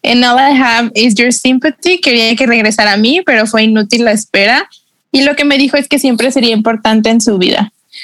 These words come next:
Pero no podíamos ser amigos, algo que entendió y que también se lo dije,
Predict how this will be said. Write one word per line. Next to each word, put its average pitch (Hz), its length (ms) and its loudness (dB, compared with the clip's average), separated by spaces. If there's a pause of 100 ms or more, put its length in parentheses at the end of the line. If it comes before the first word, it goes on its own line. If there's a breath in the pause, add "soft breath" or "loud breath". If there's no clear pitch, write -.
(160 loud breath)
Pero 277 220 0
no 269 120 2
podíamos 262 420 2
ser 254 160 2
amigos, 254 540 0 (100)
algo 220 340 -2
que 220 80 0
entendió 220 580 2
y 254 140 0
que 214 120 -2
también 190 420 0
se 220 100 0
lo 190 140 2
dije, 262 260 0